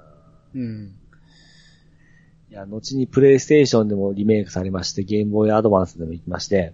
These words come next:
Speaker 2: で、
Speaker 1: うん。
Speaker 2: このゲームボーイアドバンスので確かエムピー制限に変わったんですよ。
Speaker 1: ああ、らしいですね。
Speaker 2: ええ。
Speaker 1: うん。
Speaker 2: そこでぐっとこう、あの、難易度が変、変わったような記憶、記憶があるんですけどね。
Speaker 1: うん。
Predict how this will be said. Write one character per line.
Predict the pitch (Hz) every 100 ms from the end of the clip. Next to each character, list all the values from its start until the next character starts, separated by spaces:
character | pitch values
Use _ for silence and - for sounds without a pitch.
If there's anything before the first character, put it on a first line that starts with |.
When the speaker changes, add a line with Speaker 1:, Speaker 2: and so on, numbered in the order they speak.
| - -
Speaker 2:
で、 |
Speaker 1:
う | 127
ん。 |
Speaker 2:
こ | 123
の | 120
ゲ | 147 165
ー |
ム | 170
ボ | 190
ー | 190
イ | -
ア | 196
ド | 208
バ | 208 208
ン | 196
ス | - - -
の | 208 214
で | 240
確 | 226 180 -
か | 185 - - -
エ | 143
ム | 135
ピ | 135
ー | 131
制 | 151 127
限 | 123
に | 117
変 | 101
わ |
っ | 101
た | 92
ん | 76
で |
す | -
よ。 | - _ - _ _ _ _ - -
Speaker 1:
あ | 165
あ、 | 135 120
ら | 117
し | -
い |
で | -
す | 135
ね。 | 120 - _ _
Speaker 2:
え | 101
え。 | 90 - - -
Speaker 1:
う | 135
ん。 |
Speaker 2:
そ | 233
こ | 247
で |
ぐ | 139 147
っ |
と | - 151
こ | 131 127 123 120 -
う、 |
あ | 104
の、 | 104 101 104
難 | 110 113
易 | 120
度 | 101
が | 90
変、 | - - 110
変 | 110 _ -
わ | 107
っ | -
た | 120
よ |
う |
な | 113
記 | 104 104
憶、 | -
記 | 113
憶 | 107
が | 104
あ |
る |
ん | 90
で |
す |
け | 98
ど | 127
ね。 | - _ -
Speaker 1:
う | 143
ん。 | 123 107 98